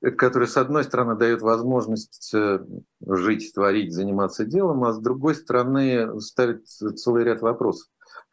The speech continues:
И поэтому многие пандемические, э, стихотворения, они, во-первых, э, связаны, ну, собственно, с контекстом, а, э, во-вторых, э,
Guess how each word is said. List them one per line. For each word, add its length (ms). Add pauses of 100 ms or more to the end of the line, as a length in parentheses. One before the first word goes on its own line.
(140)
И 60
поэтому 460
многие 460
пандемические, 1000 (280)
э, 340
стихотворения, 560
они, 120
во-первых, 680
э, 300 (300)
связаны, 920
ну, 180
собственно, 360
с 60
контекстом, 680 (400)
а, 460 (100)
э, 40
во-вторых, 920
э, 400